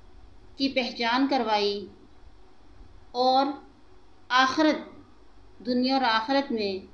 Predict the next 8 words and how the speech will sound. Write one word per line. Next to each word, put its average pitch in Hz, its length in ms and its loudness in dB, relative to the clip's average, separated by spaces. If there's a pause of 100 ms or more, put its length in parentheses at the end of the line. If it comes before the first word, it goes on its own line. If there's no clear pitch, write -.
(420)
कामयाबी 233 540 -2
का 233 140 -2
रास्ता 202 520 -2 (580)
दिखाया। 196 520 -4 (3000)
ये 240 180 -4
हमारे 233 340 -4
नात 233 420 -4
के 214 320 -4